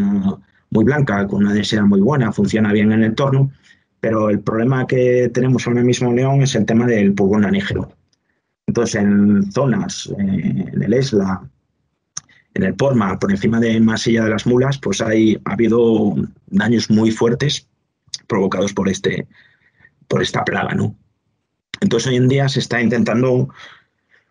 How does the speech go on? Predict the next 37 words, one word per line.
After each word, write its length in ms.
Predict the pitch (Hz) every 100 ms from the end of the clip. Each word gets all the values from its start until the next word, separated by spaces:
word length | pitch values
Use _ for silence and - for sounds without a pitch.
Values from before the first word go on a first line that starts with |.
| _ -
una 220 | 113 120
vez 120 | 117
que 100 | 127
se 100 | -
hacen 160 | 113 123
las 140 | 110
cortas, 320 | - 127 143
sustituir 560 | - 123 104 104 113 110
por, 380 | 113 104 101 101
por 140 | 95
otros 260 | 98 101 -
clones, 440 | - 107 - -
¿no? 180 | 104 107 _ _ _ _ _ _ -
En 140 | 101
este 160 | 110 127
caso, 280 | 127 120
dentro 220 | 104 107 117
de 60 |
los 400 | 117 113 113 113
interamericanos, 840 | 113 110 110 104 110 - 127 101 -
parecen 340 | 101 101 113
más, 280 | 107 104 113 -
que 80 | 101
son, 560 | 113 104 101 67 - _ _ _ _
son 240 | - 110
más 100 | 107
resistentes, 640 | 104 107 - 139 110 95 -
aparentemente, 720 | - 98 101 110 120 110 95
a, 380 | - 85 - - -
a 60 |
este, 540 | 92 - 98 98 95 95
a 40 |
este 160 | - 104
pulgón, 380 | 113 113 147 120
el 80 | 104
pulgón 260 | 101 110
nanígero. 460 | 113 135 135 143